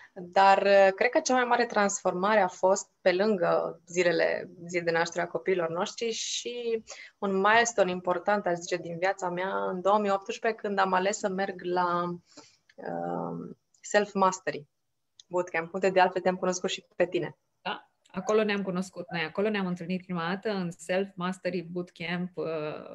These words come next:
Speaker 2: Andy Sechei, tabăra organizată de Andy.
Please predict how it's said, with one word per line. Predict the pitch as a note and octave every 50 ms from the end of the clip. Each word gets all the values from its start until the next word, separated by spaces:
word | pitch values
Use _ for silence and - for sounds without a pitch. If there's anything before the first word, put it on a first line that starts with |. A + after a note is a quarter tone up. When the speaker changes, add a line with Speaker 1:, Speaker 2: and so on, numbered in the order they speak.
| - - E3+ E3 D#3+ - E3+ E3
Speaker 2:
Andy | E3+ E3+ F3 F3 E3+
Sechei, | E3 - E3+ D#3 - - D3+ D3+ D3 C#3+ D3+ F#3 F#3 - _ - - - - _
tabăra | - F3 E3 D#3+ E3
organizată | D#3+ D3+ F#3+ D#3+ D#3 D3+ E3 E3+ - _
de | - D3+
Andy. | D#3 D3 D3+ D3 - -